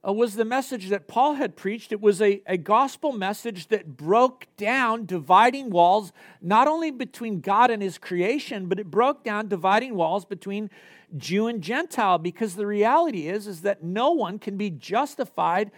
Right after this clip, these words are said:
before God by the law. No one can be justified by their good works. In fact, we know this as followers of Jesus, the law was never given to the Jewish people to be a means by which they were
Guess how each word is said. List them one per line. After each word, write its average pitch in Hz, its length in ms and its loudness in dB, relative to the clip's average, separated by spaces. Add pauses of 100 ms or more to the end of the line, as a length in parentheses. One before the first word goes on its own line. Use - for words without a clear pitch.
(280)
before 208 420 4
God 202 360 2
by 190 120 6
the 160 120 2
law. 160 460 6 (500)
No 190 180 4
one 269 180 0
can 240 160 -6
be 208 120 -4
justified 196 720 -2
by 190 160 2
their 175 140 0
good 165 240 2
works. 190 600 -2
In 185 100 -6
fact, 233 600 0 (800)
we 202 140 2
know 247 200 4
this 247 400 4
as 185 140 -4
followers 220 500 4
of 170 120 -4
Jesus, 214 600 -6
the 196 140 -4
law 247 420 6
was 208 260 0
never 220 300 -2
given 208 640 -4 (380)
to 208 100 0
the 196 120 -4
Jewish 196 580 -4
people 247 420 0
to - 140 4
be 208 260 0
a 220 60 6
means 226 520 -6
by 190 160 -4
which 214 320 -2
they 214 140 4
were 214 220 4